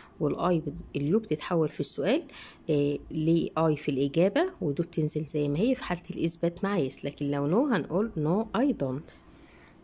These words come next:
عمر وعادل، عمر هنا بيسأل سؤال، تمام، عادل بيرد عليه بيقول له هنا إيه، سامي is learning sign language، سامي بيتعلم لغة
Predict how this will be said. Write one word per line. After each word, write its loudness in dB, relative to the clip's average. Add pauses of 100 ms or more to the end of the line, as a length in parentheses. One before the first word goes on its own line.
(960)
عمر 4
وعادل، 2 (300)
عمر 2
هنا 2
بيسأل 0
سؤال، -2 (220)
تمام، 0 (600)
عادل 0
بيرد 2
عليه 2
بيقول 0
له 2
هنا 2
إيه، 0 (100)
سامي 2
is 0
learning 2 (120)
sign 6
language، 0 (480)
سامي 4 (200)
بيتعلم 2 (2500)
لغة 0